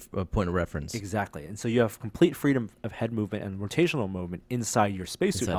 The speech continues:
Speaker 1: the
Speaker 2: helmet.
Speaker 1: dome, yeah.
Speaker 2: And that's where your hud is.
Speaker 1: Mm-hmm.
Speaker 2: But you're using thrusters, just like real astronauts do, you know, air propulsion,
Speaker 1: Yeah.
Speaker 2: to maneuver around, and your brain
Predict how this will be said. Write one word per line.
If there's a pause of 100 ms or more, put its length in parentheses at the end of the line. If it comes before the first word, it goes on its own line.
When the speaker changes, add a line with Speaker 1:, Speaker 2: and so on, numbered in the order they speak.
Speaker 1:
the
Speaker 2:
helmet.
Speaker 1:
dome, (120)
yeah.
Speaker 2:
And
that's
where
your
hud
is.
Speaker 1:
Mm-hmm. (360)
Speaker 2:
But (280)
you're
using
thrusters,
just
like
real
astronauts
do, (760)
you
know,
air
propulsion,
Speaker 1:
Yeah. (220)
Speaker 2:
to
maneuver
around, (560)
and
your
brain